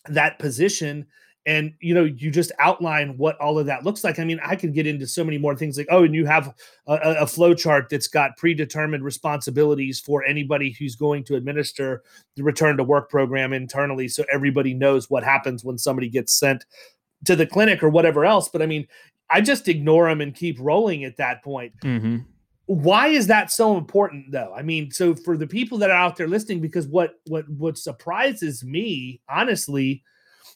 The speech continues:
Speaker 1: is there's a lot of agents out there that, and when I talk to them about how we lead with comp and specifically why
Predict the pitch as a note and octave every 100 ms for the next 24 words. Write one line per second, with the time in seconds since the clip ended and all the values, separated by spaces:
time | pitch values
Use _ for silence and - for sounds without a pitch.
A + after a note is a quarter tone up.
0 | _ E3+ D#3+ E3+ E3+ D3+ D3+ D#3 G#3+ F#3+
1 | D3+ D3 A#3+ F#3+ D#3 C3 - - C3+ B2+
2 | A#2 C3 B2+ C3 C3+ C3+ A#2 D3+ D3 D3
3 | C#3+ D#3+ D#3+ - F3+ A3 - E3 D3 C#3
4 | C#3 C#3 B2+ D3 C3+ - - E3 E3+ E3
5 | E3+ F3+ D#3+ F3 F3 C#3 C#3+ - - G3+
6 | F#3 D3+ C#3 C3+ - C3 - F#3+ G#3 -
7 | D3+ C3 A#2 D3+ F#3+ F3+ D#3 D3+